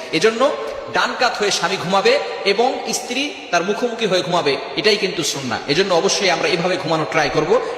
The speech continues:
এবং এভাবে ঘুমালেই কিন্তু আল্লাহ পাক রব্বুল আলামিন স্বামী স্ত্রীর মহব্বত বৃদ্ধি করে দিবেন। এখন কেননা শয়তান সবসময় স্বামী স্ত্রীর ভিতরে ঝগড়া লাগাতে চায়। শয়তানের একটা আসর হয়, আসরের ভিতরে শয়তান সবাইকে বলে, "কে কি কাজ করেছো?" একজন বলে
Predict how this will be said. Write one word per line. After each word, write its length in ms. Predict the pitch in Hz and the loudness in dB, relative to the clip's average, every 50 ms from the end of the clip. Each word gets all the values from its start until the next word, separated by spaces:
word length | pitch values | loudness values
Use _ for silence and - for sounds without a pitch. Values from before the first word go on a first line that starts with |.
| - | 0
এবং 220 | - 202 233 262 240 - | 0 2 2 2 2 2
এভাবে 320 | 185 196 - 208 220 240 226 - - | 0 0 2 2 2 2 2 0 0
ঘুমালেই 300 | 196 214 233 269 262 220 - | 0 2 2 2 2 0 0
কিন্তু 280 | 214 196 180 190 175 156 - - - - - | -4 -4 -2 -2 -2 -2 -4 -10 -12 -6 -2
আল্লাহ 180 | 160 170 160 170 | 0 0 2 2
পাক 200 | 175 156 151 160 | 2 0 2 0
রব্বুল 200 | 160 156 160 165 | 0 2 2 0
আলামিন 220 | 165 160 160 156 | 0 0 0 -2
স্বামী 220 | - - 165 175 180 | -2 -2 -2 -2 -2
স্ত্রীর 200 | - 190 165 165 | -4 -4 -4 -4
মহব্বত 320 | 156 147 190 185 190 160 | 0 0 2 2 2 0
বৃদ্ধি 240 | 147 156 151 - 151 | 0 -2 -4 -4 -2
করে 180 | - 156 147 | 0 0 0
দিবেন। 200 | 143 147 139 131 110 - - - - - | 0 0 -2 -4 -4 -6 -10 -12 -6 -6
এখন 200 | - - 202 196 - - | -6 -4 -4 -6 -2 -2
কেননা 280 | 185 190 240 240 214 | 0 0 2 0 0
শয়তান 440 | - - - 180 190 202 - 226 208 | 0 0 2 2 2 4 2 2 0
সবসময় 480 | - 220 208 - - - 220 202 202 190 - - - - - | 2 -2 -2 -2 -2 -2 2 2 2 2 0 -4 -8 -6 -6
স্বামী 280 | - - - 196 226 247 | -6 -2 -2 0 0 0
স্ত্রীর 240 | - - 247 220 208 | -2 -2 -4 -2 -2
ভিতরে 220 | 202 185 196 185 | 0 2 2 0
ঝগড়া 340 | 139 - 170 175 - 175 156 | 2 2 0 0 2 2 2
লাগাতে 280 | 147 139 135 120 117 | 4 4 2 0 0
চায়। 180 | 113 - - - - - - - - - - - - | -2 -4 -4 -4 -6 -10 -10 -12 -12 -14 -14 -12 -12
শয়তানের 460 | - - 156 156 147 160 190 196 190 | -4 0 0 0 2 2 0 2 0
একটা 180 | 180 - - - | 0 0 0 0
আসর 320 | - 175 - - 190 - 143 | 0 0 -2 -2 -4 -2 -2
হয়, 140 | 139 127 120 | 0 0 0
আসরের 280 | 147 - - 190 196 | 0 -2 -2 -2 -2
ভিতরে 360 | 175 202 202 214 220 254 294 - - - - - - - | -2 0 -2 2 2 2 2 0 -2 -8 -10 -10 -10 -8
শয়তান 380 | - - 170 165 170 180 165 | -4 0 0 0 0 0 -2
সবাইকে 560 | - - 170 165 196 220 226 220 208 202 202 180 | -2 -2 0 2 2 4 4 2 2 0 2 2
বলে, 240 | 175 170 170 151 - - - - - - | 2 4 2 2 0 -2 -6 -8 -4 0
"কে 120 | 226 240 | 0 2
কি 120 | 233 233 | 2 2
কাজ 220 | 202 208 180 - - | 0 0 0 0 0
করেছো?" 280 | 170 151 139 - - 120 - - - - - | 0 0 0 0 -2 -6 -6 -8 -10 -10 -4
একজন 280 | - 165 156 - 190 180 175 | -4 -4 0 0 -2 0 2
বলে 240 | 180 170 165 147 | 2 2 2 0